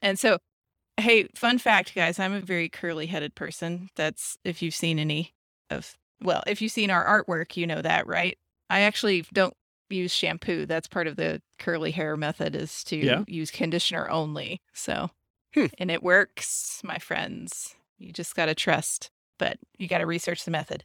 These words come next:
Speaker 1: if you need it. Check it out.
Speaker 2: I do not have that problem. I have,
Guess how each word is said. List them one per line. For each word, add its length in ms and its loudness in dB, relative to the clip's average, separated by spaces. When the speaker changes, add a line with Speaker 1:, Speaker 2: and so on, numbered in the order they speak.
Speaker 1:
if 100 -16
you 60 0
need 160 2
it. 120 -4
Check 180 -2
it 80 -2
out. 180 -6
Speaker 2:
I 480 4
do 100 -8
not 240 0
have 180 -4
that 160 -2
problem. 580 -6
I 140 -2
have, 420 -2